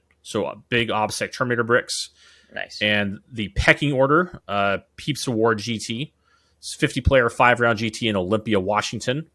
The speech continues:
Speaker 1: State. Uh, Colin Sherman, who's another, uh, household name forty K player, uh, looks like a Deathwing Terminator brick, a Black Full Man, uh, ten man Black Knight brick,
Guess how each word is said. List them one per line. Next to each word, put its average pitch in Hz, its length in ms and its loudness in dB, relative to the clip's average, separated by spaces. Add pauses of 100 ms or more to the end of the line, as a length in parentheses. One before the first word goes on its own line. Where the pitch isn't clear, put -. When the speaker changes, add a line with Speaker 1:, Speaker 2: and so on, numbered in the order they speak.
(260)
Speaker 1:
State. - 680 -8 (600)
Uh, 101 240 0
Colin 143 440 2
Sherman, 143 440 0
who's 117 180 -2
another, 107 460 2
uh, 95 360 -2
household 107 460 -4
name 101 140 0
forty 101 200 -4
K 107 160 -2
player, 107 440 0 (720)
uh, 98 320 0
looks 113 320 -6
like 107 460 2 (260)
a 190 280 -2 (120)
Deathwing 123 320 2
Terminator 117 400 4
brick, 110 420 2
a 95 120 -6
Black 110 440 2
Full 117 300 0
Man, 110 440 2 (220)
uh, 95 360 0
ten 117 200 0
man 101 140 0
Black 101 260 0
Knight 123 200 0
brick, 123 300 2